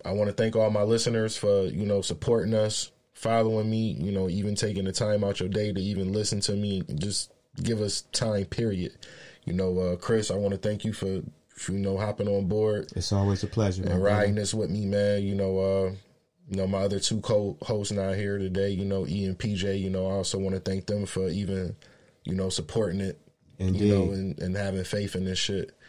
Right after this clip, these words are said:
Speaker 1: You know, um, but like I said, we still got a long way to go. We got a long time to grind,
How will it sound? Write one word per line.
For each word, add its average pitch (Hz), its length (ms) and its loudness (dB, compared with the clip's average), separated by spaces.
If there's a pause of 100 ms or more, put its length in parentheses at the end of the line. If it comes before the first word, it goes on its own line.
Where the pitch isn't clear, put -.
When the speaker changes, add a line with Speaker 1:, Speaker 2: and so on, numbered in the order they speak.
(380)
Speaker 1:
You 95 100 -4
know, 92 260 0
um, 95 220 0
but 92 220 0
like 101 180 -2
I 104 60 0
said, 101 260 0
we 104 80 -2
still 104 260 0
got 101 140 2
a 101 40 4
long 101 280 2
way 98 160 0
to 98 80 -2
go. 95 220 2
We 98 120 0
got 95 180 0
a 92 40 0
long 98 300 2
time 101 300 0
to 92 60 0
grind, 101 480 0